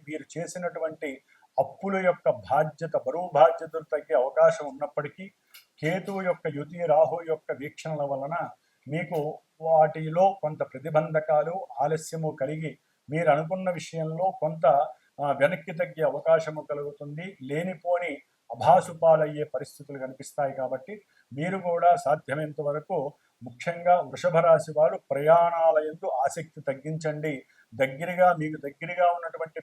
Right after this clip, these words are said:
ప్రయాణాలు చేసి దేవీ దేవతా దర్శనాలు చేసుకొని ఎక్కువగా ఈ యొక్క ఇరవై ఐదు రోజులు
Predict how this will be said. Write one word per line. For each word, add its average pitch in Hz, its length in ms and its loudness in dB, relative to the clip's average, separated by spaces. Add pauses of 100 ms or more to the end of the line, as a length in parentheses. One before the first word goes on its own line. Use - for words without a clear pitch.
ప్రయాణాలు 156 680 2
చేసి 151 380 -8 (280)
దేవీ 175 400 -2
దేవతా 160 580 4
దర్శనాలు 165 580 0
చేసుకొని 151 560 -6 (300)
ఎక్కువగా 190 680 4 (140)
ఈ - 20 -6
యొక్క 160 640 2
ఇరవై 147 200 -2
ఐదు 175 340 -2
రోజులు 165 460 -10